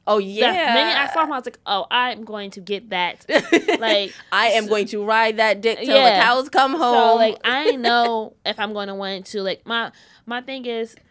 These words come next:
Speaker 2: it can always change. But for the most part, like, if I know you, especially after the first conversation or something like that, I can, like, "Oh, yeah."
Speaker 1: Mm-hmm.
Speaker 2: So I feel like we know. So what's the point of waiting ninety days?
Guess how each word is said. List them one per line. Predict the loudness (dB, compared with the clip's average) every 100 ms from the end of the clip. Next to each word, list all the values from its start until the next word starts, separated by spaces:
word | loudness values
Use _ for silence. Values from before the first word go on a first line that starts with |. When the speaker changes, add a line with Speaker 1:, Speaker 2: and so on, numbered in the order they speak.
| _ _ _ _ _ _ _ _ -14
Speaker 2:
it | -12
can | -8
always | -8 -8 -10
change. | -12 -10 -12 -16 -20 -20 _ _ _
But | -12 -12
for | -12 -12
the |
most | -10 -10 -10
part, | -8 -8 -8
like, | -10
if | -8
I | -10
know | -8
you, | -10 -12
especially | -14 -14 -14
after | -14 -16
the |
first | -16 -16
conversation | -14 -16 -14 -16 -14 -16
or |
something | -16 -18
like | -14
that, | -12 -12
I | -14
can, | -16 -16
like, | -16 -18 _ _ _ _ _
"Oh, | -18
yeah." | -16 -16 -20 -20 _ -20
Speaker 1:
Mm-hmm. | -16 -16 -18 -16
Speaker 2:
So | -8
I | -8
feel | -8
like | -10 -10 _
we | -8 -6 -6
know. | -8 -10 -12
So | -14
what's | -14 -14 -14 -14
the | -18
point | -18 -16
of | -14
waiting | -14 -14 -16
ninety | -16 -16
days? | -18 -16 -16